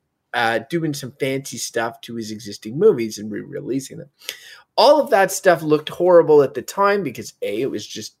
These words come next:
beginning computer graphics, and B, it was so tonally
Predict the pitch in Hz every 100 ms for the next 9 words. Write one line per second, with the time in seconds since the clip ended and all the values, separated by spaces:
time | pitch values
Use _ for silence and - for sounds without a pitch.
0 | - 107 113 110 104 95 _ _ - 104
1 | 113 101 101 120 170 170 127 120 202 170
2 | - - - 147 143 202 156 143 - 185
3 | 185 170 139 123 113